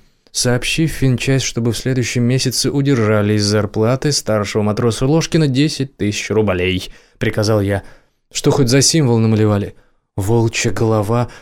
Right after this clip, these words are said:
а под ней надпись «Морские волки», отозвалась Наталья. «На одном автомате будет добавлено «Первый во всём».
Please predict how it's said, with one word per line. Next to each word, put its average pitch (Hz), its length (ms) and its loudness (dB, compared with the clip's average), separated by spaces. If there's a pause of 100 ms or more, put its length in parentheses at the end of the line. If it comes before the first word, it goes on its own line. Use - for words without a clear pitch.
(260)
а 110 60 -4
под 117 160 2
ней 131 180 2
надпись 123 540 -2 (320)
«Морские 120 580 2
волки», 117 400 0
отозвалась 120 500 0
Наталья. 113 500 -2 (380)
«На 123 140 2
одном 131 240 2
автомате 127 480 0
будет 110 220 -2
добавлено 120 560 0 (320)
«Первый 131 340 4
во 123 140 2
всём». 117 440 -2